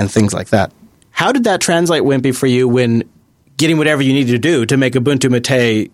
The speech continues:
work on, uh, the Raspberry Pi three? 'Cause two things jump out at me. Number one is you kinda had to go back and retrofit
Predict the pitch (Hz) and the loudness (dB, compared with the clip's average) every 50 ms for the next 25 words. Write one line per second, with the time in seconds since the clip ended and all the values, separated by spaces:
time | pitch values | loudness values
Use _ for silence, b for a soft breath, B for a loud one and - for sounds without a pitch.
0 | _ - 127 113 110 120 160 185 170 143 - - - - - 135 131 127 123 117 | _ -8 -6 -4 -2 0 0 0 0 -2 -4 -8 -12 -6 -4 -2 0 2 2 2
1 | 117 110 110 107 107 107 107 - - - 113 107 107 104 117 110 120 120 120 117 | 0 0 0 -2 -2 -4 -6 -6 -6 -2 -2 0 0 0 0 0 0 0 0 -2
2 | - 127 113 107 - 117 110 - 131 131 127 - 123 - - 254 285 - - 226 | -2 -2 -2 -2 -2 -2 -2 0 -2 -2 -2 -2 -2 -2 -2 -2 -2 0 0 0
3 | 185 143 - 175 147 139 151 160 156 127 117 120 139 131 123 127 120 151 190 175 | 0 0 0 0 0 0 0 0 0 0 0 0 0 0 0 0 0 0 0 2
4 | 147 131 127 131 127 120 131 - - 170 175 175 156 165 147 143 131 139 131 120 | 2 2 0 0 0 -2 -2 -2 -2 -2 0 0 0 0 0 0 0 0 0 0
5 | 127 123 123 123 139 127 120 123 135 135 - - 135 127 123 - 139 123 107 101 | 0 0 -2 -2 -2 0 0 0 0 0 0 0 0 0 0 0 0 0 0 -2